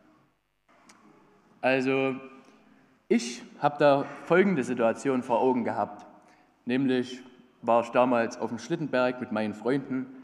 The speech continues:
hinten auf der Gruners Wiese, hinter dem Bäcker Leistner und da,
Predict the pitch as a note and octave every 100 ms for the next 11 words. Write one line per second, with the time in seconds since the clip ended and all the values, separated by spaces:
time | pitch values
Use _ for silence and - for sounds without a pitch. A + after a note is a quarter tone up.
0 | - C#3+ C3+ C3 A2 A#2 A#2 C#3 B2+ -
1 | E3 D3+ D3+ D3+ - - - - - C#3+
2 | C3+ B2+ B2 C3 A#2+ C3 D3 - D3 C#3
3 | A2+ A#2+ A#2+ A2 G#2+ A2 -